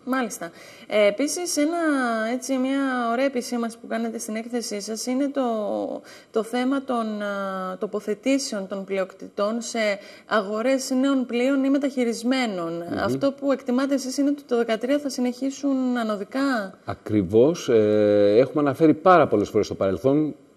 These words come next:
Speaker 2: το θυμάστε σίγουρα
Speaker 1: Μμμ.
Speaker 2: κι εσείς, ότι είναι, αν θέλετε, σε εισαγωγικά πάλι ιδανική περίοδος να τοποθετηθεί κάποιος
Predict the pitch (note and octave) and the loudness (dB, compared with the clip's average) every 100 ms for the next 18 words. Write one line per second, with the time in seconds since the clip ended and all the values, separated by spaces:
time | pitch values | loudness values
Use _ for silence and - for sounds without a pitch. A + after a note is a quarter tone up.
0 | _ - A#2 A#2+ A#2 - C#3+ A#2 G#2+ G#2 | _ -6 0 0 0 0 2 4 4 2
1 | - C#3 C3+ B2+ B2+ A#2 A#2 A2+ A2+ - | 0 0 0 -2 2 4 6 4 2 -6
2 | - - C#3 D#3+ E3+ D#3 D3 D3+ D#3+ D#3 | -14 2 4 6 6 4 2 6 6 6
3 | D3+ D3 - - C3+ C#3 C3 B2+ D3 D#3 | 4 2 0 -2 2 6 6 6 4 6
4 | D3+ C3 B2+ B2+ - B2 B2 A#2 C#3 F#3 | 6 4 2 2 2 6 6 6 4 -2
5 | - - - A#2+ G#2+ A2 A2+ A2+ - E3 | -6 -16 -6 -4 -2 -4 -2 -2 -2 2
6 | C#3 C#3+ - G3+ - | 4 4 0 -2 -4